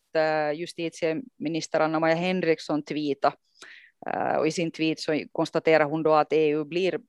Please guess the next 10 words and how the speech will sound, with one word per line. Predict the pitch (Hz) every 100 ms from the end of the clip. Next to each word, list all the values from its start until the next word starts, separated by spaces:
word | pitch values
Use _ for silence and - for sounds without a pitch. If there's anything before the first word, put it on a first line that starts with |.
| _ -
utan | 196 185 175 160 156
både | 175 262
stödpaket | - 165 151 143 - 139 -
och | 151
rambudget | 147 131 135 127 120 131
om | - 151
Finland | - 151 143 139 135
drar | 147 139
sig | - 185
ur, | 226 147 117